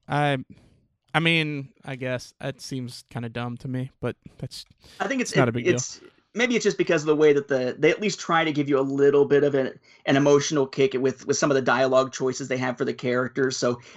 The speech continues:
Speaker 2: maybe it really is supposed to be the fact that, you know, she is sort of his bane, and they're not, not the, the "Gotham is yours."
Speaker 1: Yeah, I
Speaker 2: No,
Speaker 1: was
Speaker 2: not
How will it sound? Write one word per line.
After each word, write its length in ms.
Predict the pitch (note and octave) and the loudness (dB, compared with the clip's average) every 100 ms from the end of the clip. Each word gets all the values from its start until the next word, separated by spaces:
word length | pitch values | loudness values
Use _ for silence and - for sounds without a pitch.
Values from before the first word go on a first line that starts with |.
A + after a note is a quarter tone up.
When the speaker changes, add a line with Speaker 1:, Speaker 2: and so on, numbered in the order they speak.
| - | 2
Speaker 2:
maybe 240 | F3+ F3+ | 4 6
it 80 | E3 | 4
really 300 | D#3+ D3 C#3+ | 4 2 4
is 200 | C#3+ C3 | 2 2
supposed 400 | - C#3 C3+ C3+ | -8 -4 -4 -4
to 60 | C#3 | -4
be 140 | C3+ | -4
the 80 | C3 | -4
fact 280 | C3+ C3 B2 | -2 -4 -4
that, 100 | - | -4
you 60 | B2 | -2
know, 100 | A#2+ | 0
she 280 | - D3 C3+ | 0 2 2
is 100 | B2 | 4
sort 120 | B2 | -2
of 60 | |
his 340 | A#2 C3+ C3+ A#2+ | 0 2 2 2
bane, 500 | A#2+ A#2 B2+ C3+ C#3+ - _ _ _ _ - | 0 2 2 0 -2 -8 _ _ _ _ -2
and 200 | C3 B2 | 2 4
they're 200 | C3 B2 | 4 2
not, 220 | B2 C#3+ D3 | 2 2 2
not 280 | C#3 C3 - | -2 -2 -6
the, 180 | A#2 | -8
the 200 | A#2 B2+ | -6 -8
"Gotham 440 | B2 B3 F#4+ - A3 | -4 -2 -2 -2 -4
is 140 | D3 | -2
yours." 440 | D#3+ A#3 A4 - - | -2 0 -2 -4 2
Speaker 1:
Yeah, 120 | D#3 | 6
I 20 | D#3 | 8
Speaker 2:
No, 40 | |
Speaker 1:
was 120 | |
Speaker 2:
not 60 | D3+ | 8